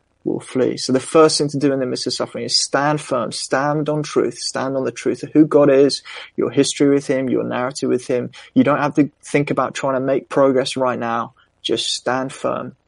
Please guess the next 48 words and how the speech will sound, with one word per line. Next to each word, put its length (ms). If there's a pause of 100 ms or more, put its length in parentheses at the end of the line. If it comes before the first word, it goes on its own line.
and 160
be 120
patient. 580 (560)
The 60
second 400
thing 220
is, 280 (200)
is 180
watch 320
how 160
you 160
talk. 420
Rachel 440
Peregrine 400
did 160
an 100
amazing 640
talk 380
on 100
the 80
power 400
of 80
the 80
tongue, 320
and 100
Paul 180
Gough 340
referenced 480 (340)
that, 200 (120)
that 220
passage 360
as 140
well 220
in 60
his 280
brilliant 480
talk. 340 (380)
But 140
be 100
careful 540
how 320
you 240
talk 560 (320)
in 100
the 80
midst 320
of 80
suffering, 480